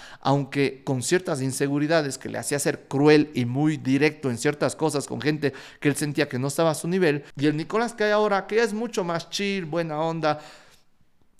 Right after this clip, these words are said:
amor y paz, meditación, centrémonos en el ser, no, no insultemos, no, no, no ser alguien que de rabia terminaba puteando y denigrando a, a, a otra persona por no hacer bien su trabajo,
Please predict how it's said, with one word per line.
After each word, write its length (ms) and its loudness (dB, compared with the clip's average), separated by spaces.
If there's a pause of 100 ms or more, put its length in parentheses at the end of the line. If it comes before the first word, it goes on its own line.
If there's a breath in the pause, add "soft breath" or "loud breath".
amor 360 4
y 60 0
paz, 420 2
meditación, 920 0
centrémonos 560 -4
en 120 -6
el 100 -6
ser, 640 4
no, 360 -2
no 220 0
insultemos, 920 2
no, 200 0
no, 200 -6
no 160 -4
ser 400 0
alguien 320 -2
que 160 -6
de 100 -6
rabia 420 -2
terminaba 600 -4
puteando 500 -2
y 40 0
denigrando 640 -2
a, 100 -2
a, 280 -2
a 260 0
otra 260 -2
persona 420 -4 (280 loud breath)
por 160 -2
no 80 -4
hacer 240 -2
bien 180 -4
su 120 -6
trabajo, 460 0